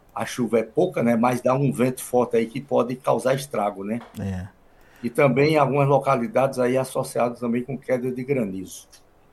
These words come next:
Speaker 2: Muito bem. Vamos ter cuidado aí com essas regiões e com essas condições também.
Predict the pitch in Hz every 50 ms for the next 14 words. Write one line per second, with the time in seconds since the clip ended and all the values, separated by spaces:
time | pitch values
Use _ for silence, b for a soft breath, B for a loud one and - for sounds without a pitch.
0 | _ _ _ _ _ - - 110 107 107 - - 139 131 101 90 - B B B
1 | B B - 107 113 120 - 143 127 - 151 147 143 131 131 131 131 127 131 131
2 | 135 127 - - 127 131 135 131 131 131 - - 123 123 - - - 131 123 120
3 | 120 117 113 - - 127 120 110 120 120 123 127 131 139 135 135 - 123 123 123
4 | - 131 - - 175 131 131 - - 123 123 123 - - 156 143 117 90 82 69
5 | -